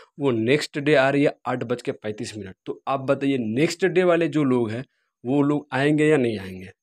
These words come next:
तो इसमें क्या होगा कि जो लोग रिजर्वेशन सत्रह तारीख को करवाए हैं, जो लोग अठारह तारीख को रिजर्वेशन कराए हैं, इन दोनों में प्रॉब्लम होगा,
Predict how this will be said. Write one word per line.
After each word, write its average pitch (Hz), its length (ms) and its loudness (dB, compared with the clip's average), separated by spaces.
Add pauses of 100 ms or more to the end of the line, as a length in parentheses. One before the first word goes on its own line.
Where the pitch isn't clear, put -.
(100)
तो - 120 -12
इसमें 156 360 0
क्या 156 120 2
होगा 143 220 2
कि 139 120 0
जो 135 200 0
लोग 143 180 2
रिजर्वेशन 131 520 0
सत्रह 135 320 -4
तारीख 135 260 -2
को 131 80 -4
करवाए 120 380 -6
हैं, 117 100 -6 (440)
जो 120 140 2
लोग 127 180 4
अठारह 123 360 0
तारीख 139 240 0
को 139 60 -2
रिजर्वेशन 120 460 -2
कराए 117 280 -2
हैं, 113 140 -8 (340)
इन 185 180 0
दोनों 143 260 4
में 127 200 0 (340)
प्रॉब्लम 123 320 2
होगा, 117 300 -4